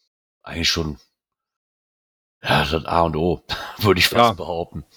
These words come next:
Speaker 2: Absolut, also
Speaker 1: Also bei so einem Tradi kann, brauche ich keine Geschichte zu erzählen, ne, das,
Speaker 2: Nee,
Speaker 1: da
Speaker 2: kann,
Speaker 1: finde ich so,
Speaker 2: äh,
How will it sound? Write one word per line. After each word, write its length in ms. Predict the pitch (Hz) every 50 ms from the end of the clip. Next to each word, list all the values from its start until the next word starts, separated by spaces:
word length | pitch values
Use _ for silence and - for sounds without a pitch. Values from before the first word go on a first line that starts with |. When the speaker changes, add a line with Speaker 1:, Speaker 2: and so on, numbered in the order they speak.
| - -
Speaker 2:
Absolut, 540 | - 110 - - 110 98 90 90 85 80 -
also 340 | - 82 85 87 85 85 82
Speaker 1:
Also 160 | 80 - 78
bei 140 | 82 92 98
so 80 | 107 107
einem 100 | 107 -
Tradi 340 | - - 110 135 147 147
kann, 300 | 117 - 117 123 127 117
brauche 180 | 95 107 120 123
ich 80 | 113 -
keine 220 | - 117 113 113
Geschichte 460 | 104 - - 139 147 127 - 139 123
zu 240 | - - - 143 135
erzählen, 560 | 120 - - - 135 147 147 147 143 143 127
ne, 100 | 113 104
das, 180 | - 143 143 139
Speaker 2:
Nee, 140 | 143 156 160
Speaker 1:
da 60 | -
Speaker 2:
kann, 60 | 107
Speaker 1:
finde 180 | - 147 151 175
ich 80 | - -
so, 80 | 135
Speaker 2:
äh, 280 | - - 208 208 180